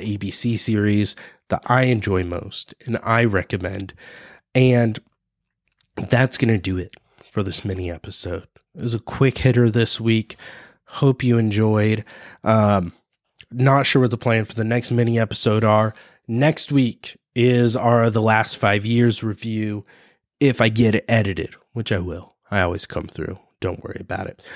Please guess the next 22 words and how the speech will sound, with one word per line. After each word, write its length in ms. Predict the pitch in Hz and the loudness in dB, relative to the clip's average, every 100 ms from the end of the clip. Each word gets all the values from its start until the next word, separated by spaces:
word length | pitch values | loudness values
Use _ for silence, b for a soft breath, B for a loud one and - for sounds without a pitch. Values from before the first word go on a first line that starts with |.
| B B - | B B 0
Um, 400 | 139 127 120 120 | 4 4 2 2
The 120 | 123 | 2
Last 280 | 143 156 - | 4 2 2
Five 220 | 143 127 | 0 2
Years 460 | 127 131 131 - - _ - | 2 2 0 -2 -12 _ -14
coming 280 | - 139 135 | 0 2 4
up 280 | 123 117 - _ _ - | 4 0 -8 _ _ -4
next 420 | 117 117 113 - | 0 0 0 -2
Wednesday, 720 | 113 110 107 95 120 113 107 - _ _ _ _ - | 0 0 0 -2 0 2 0 -4 _ _ _ _ -8
the 80 | 95 | -4
twenty-seventh. 880 | - 127 123 113 120 110 117 - - _ _ _ _ _ _ _ _ - | 0 2 2 2 2 2 0 -4 -14 _ _ _ _ _ _ _ _ -2
You 120 | 117 | -2
can 160 | 113 | 0
stream 340 | 107 - 139 131 | -2 2 2 4
that 340 | 123 123 - B B B B | 2 2 -4 B B B B
for 180 | 139 127 | 0 2
free 300 | - 151 175 | 2 4 4
with 200 | 160 170 | 2 2
ads 600 | 185 156 104 117 131 - B B B | 2 2 2 -2 -8 -12 B B B
on 360 | 98 95 92 95 | -6 -4 -4 -6
Freevee, 880 | - 131 135 131 120 123 123 120 - _ _ _ _ - | -2 2 4 2 2 2 2 0 -4 _ _ _ _ -8
no, 240 | 107 127 | -2 -2